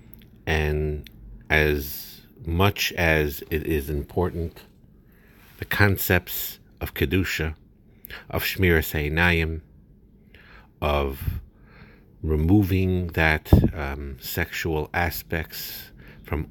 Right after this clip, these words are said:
all other aspects in life outside of marriage, in specific situations, in marriage, when there's a period of tahara, and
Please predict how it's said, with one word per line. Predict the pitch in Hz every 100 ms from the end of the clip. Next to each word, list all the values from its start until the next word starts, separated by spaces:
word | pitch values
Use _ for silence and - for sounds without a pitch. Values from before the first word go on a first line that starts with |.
| -
all | 98 92 90
other | - 87 85 -
aspects | 80 - - 76 -
in | 69 82
life | 85 80 - - -
outside | 87 - - 82 80 -
of | 76 73
marriage, | 82 87 85 82 80 - - - - - - - - - - - - - - -
in | - 98 95 95 90 - - -
specific | - - - 95 92 -
situations, | - - 82 82 82 80 80 78 78 - - - - - - - - - - - - - -
in | 101 101 95
marriage, | 87 85 85 82 - - - - - - - -
when | 82 73
there's | 76 71 -
a |
period | - 87 78 76
of | 73 67 -
tahara, | 71 78 90 85 85 - - - - - - - - - - - - - - -
and | 90 80 78 78 73